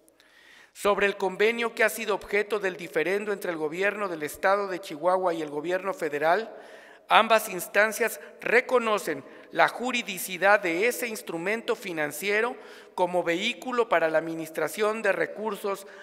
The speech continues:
a las entidades federativas. Por su parte, el gobierno federal se compromete a la entrega inmediata de los recursos convenidos, que ascienden a novecientos millones de pesos,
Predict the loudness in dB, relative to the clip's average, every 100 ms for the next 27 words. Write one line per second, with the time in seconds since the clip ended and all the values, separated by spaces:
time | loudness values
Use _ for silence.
0 | -2 0 0 -4 -8 0 2 2 0 -6
1 | -4 -2 0 -2 -4 -8 -8 -10 -16 -20
2 | _ _ -20 -20 -20 _ 0 6 6 6
3 | -2 8 8 8 0 -12 -16 -18 -20 -10
4 | -6 -4 -2 0 2 2 -2 -2 -2 2
5 | 4 4 2 -2 -4 -2 -4 -2 -2 2
6 | 2 2 -4 -4 -2 -2 -4 -4 -6 0
7 | 2 2 0 -2 -2 -4 -8 -8 -10 -10
8 | -8 -8 -6 -8 -6 -6 -6 -4 -4 -4
9 | -4 -2 -4 -6 -10 -20 -4 -2 -2 -4
10 | -4 -4 -2 -4 -6 -4 -2 -2 -4 -6
11 | -2 -2 0 -4 -8